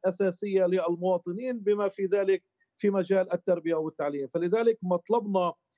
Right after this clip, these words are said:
الأساسي كان وسيبقى الاعتراف بالقرى مسلوبة الاعتراف، إيه، إيه، العشرات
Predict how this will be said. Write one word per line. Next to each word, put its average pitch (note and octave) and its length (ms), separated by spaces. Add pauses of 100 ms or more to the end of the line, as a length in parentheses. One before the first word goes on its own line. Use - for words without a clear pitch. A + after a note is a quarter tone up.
(160)
الأساسي F#3 760
كان G#3+ 240
وسيبقى F#3+ 640
الاعتراف F3 540
بالقرى F#3 360
مسلوبة F#3 400
الاعتراف، F3+ 580 (340)
إيه، D#3+ 140
إيه، E3 560
العشرات F3+ 540